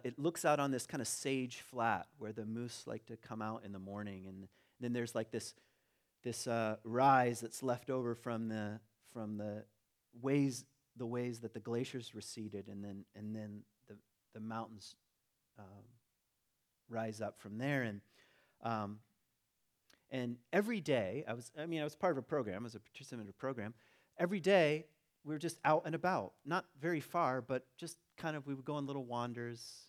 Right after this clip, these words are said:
giving little practices or ceremonies, but mostly just being in relationship with the place itself and letting,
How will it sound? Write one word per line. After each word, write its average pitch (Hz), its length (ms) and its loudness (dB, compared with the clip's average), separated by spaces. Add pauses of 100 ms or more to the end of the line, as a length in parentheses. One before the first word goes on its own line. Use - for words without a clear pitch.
(120)
giving 120 200 -10
little 117 180 -8 (160)
practices 120 640 -4
or 110 80 -10
ceremonies, 113 720 -10
but 135 120 -8
mostly 165 340 -4
just 139 260 -4 (320)
being 165 280 6
in 143 80 0
relationship 127 600 0
with 117 80 -12
the 110 80 -8
place 110 320 -8
itself 107 380 -6
and 107 120 -14
letting, 110 200 -6